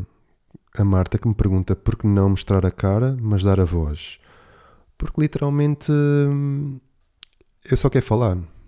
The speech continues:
Eu não quero que as pessoas, eh, além disso também, lá está, implicaria, eh, toda uma gestão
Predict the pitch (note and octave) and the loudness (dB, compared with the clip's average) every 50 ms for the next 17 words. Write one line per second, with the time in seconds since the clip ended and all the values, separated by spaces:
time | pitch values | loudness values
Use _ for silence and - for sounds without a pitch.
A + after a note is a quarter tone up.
0 | _ - - _ - C3 A#2 G#2+ G#2 G#2+ G#2 - A2+ G#2 G2+ - A2 - - - | _ -20 -20 _ -16 -10 -6 -4 -2 -2 -2 0 0 0 0 0 -4 -6 -6 -8
1 | - - - G#2+ G#2 G#2 G2+ G2+ G2+ G2 F#2+ F#2 - - - - - G#2 G2+ G2 | -12 -6 -4 -2 0 0 0 0 0 0 -2 -4 -8 -12 -16 -14 -8 -6 -4 -2
2 | G2 F#2+ F#2+ F#2+ F#2+ F#2 F#2 F#2+ F#2+ F#2+ G2+ - - F#2+ F#2 G#2 G2+ G2 F#2+ G2+ | -2 -2 -2 -4 -4 -4 -4 -6 -6 -8 -8 -4 -2 0 2 2 2 2 2 2
3 | G2 F#2 - - - - - F2+ F2+ F2+ F2+ E2+ E2+ E2+ F2 F2+ F2+ F2 - - | 0 0 -2 -6 -8 -4 -2 0 2 2 0 0 -2 -4 -4 -2 -4 -4 -2 0
4 | G2 F#2 F2+ F#2 F#2 F#2+ F2+ - G2 F#2+ - - F#2+ G2+ G2 F#2+ F#2 F2 E2+ E2 | 0 0 0 -2 -2 -4 -4 -2 -4 -4 0 0 2 2 2 2 2 2 0 -2
5 | - _ _ _ _ _ _ _ _ _ _ _ _ _ _ - F#2+ F#2 F2+ F2+ | -4 _ _ _ _ _ _ _ _ _ _ _ _ _ _ -4 0 2 2 2
6 | E2+ - - F2 F#2+ F#2 F#2 F2+ F2 D#2+ - - - - F#2+ F2+ F2+ F2 F2 E2+ | 0 0 -2 0 0 2 2 2 0 -2 -4 -8 -4 -2 -2 0 0 0 -2 -2
7 | E2 D#2+ D#2+ D#2 D#2 D#2 D#2 E2 | -4 -4 -6 -6 -8 -8 -10 -12